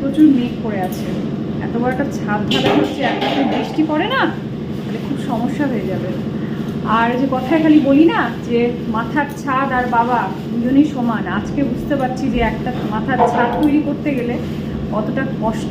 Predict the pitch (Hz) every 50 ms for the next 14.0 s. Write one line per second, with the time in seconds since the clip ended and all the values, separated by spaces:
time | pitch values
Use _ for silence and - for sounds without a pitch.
0 | 285 269 - 220 185 156 - - - - - - - - - - - - - -
1 | - - - - - - - - - - - - - - - - - - - -
2 | - - - - - - 226 220 233 - - - 311 302 294 - - - 277 277
3 | 269 277 302 302 277 240 226 - - - 302 - - - - - - - - -
4 | - - - - - 214 220 254 269 269 269 277 269 269 277 277 - - - -
5 | - - - 240 240 247 254 - - - - 247 - 269 285 - - - - -
6 | - - 214 208 214 220 220 220 220 214 - 262 262 262 - - - - 233 -
7 | - 294 262 269 269 277 269 - 269 - - 277 277 285 - 240 240 - 277 -
8 | 262 262 - - - 330 311 285 262 226 220 - - - - - - - - -
9 | 233 - 330 320 - 262 220 214 - - - 226 214 214 214 214 - 214 - -
10 | - 277 277 294 320 370 381 381 330 - - 220 214 208 220 226 233 254 254 254
11 | - - 302 277 269 - 277 247 - 277 277 277 262 262 - 160 - - - -
12 | - - - - - - - - - - - 277 - 262 247 247 240 - 269 269
13 | 247 240 262 269 - - - - 247 254 233 - 262 262 269 269 269 277 285 311